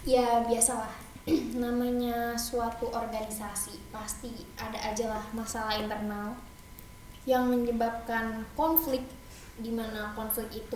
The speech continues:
berakibat, ya, lumayan fatal. Tapi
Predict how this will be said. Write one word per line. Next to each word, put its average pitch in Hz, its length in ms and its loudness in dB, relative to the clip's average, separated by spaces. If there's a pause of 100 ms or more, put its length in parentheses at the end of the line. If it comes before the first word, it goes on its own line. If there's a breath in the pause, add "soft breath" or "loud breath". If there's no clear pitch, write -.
(160)
berakibat, 208 720 -2 (540)
ya, 226 240 -2
lumayan 214 420 -4
fatal. 254 560 -2 (460 loud breath)
Tapi 254 680 -2